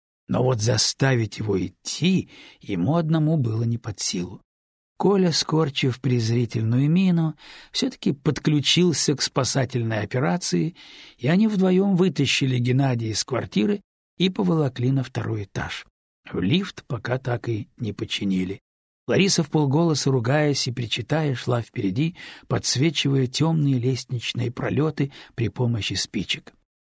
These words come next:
Несколько раз группа чуть было не свалилась, но в конце концов всё обошлось без травм. Соседа завели в квартиру и уложили на диван. Он ещё порывался встать и найти выпивку, но Коля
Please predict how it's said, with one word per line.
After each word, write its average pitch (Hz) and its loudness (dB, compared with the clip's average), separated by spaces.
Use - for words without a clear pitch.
Несколько 147 0
раз 147 2
группа 143 0
чуть 151 0
было 147 2
не 143 2
свалилась, 151 0
но 160 2
в 147 -4
конце 151 0
концов 139 -2
всё - 0
обошлось 113 -2
без 107 -8
травм. 107 -10
Соседа 156 2
завели 113 -2
в - -8
квартиру 185 0
и - -4
уложили 113 -2
на 117 -2
диван. 98 -6
Он 165 2
ещё 160 2
порывался 135 2
встать 202 0
и 135 2
найти 127 -2
выпивку, 139 0
но 147 0
Коля 170 2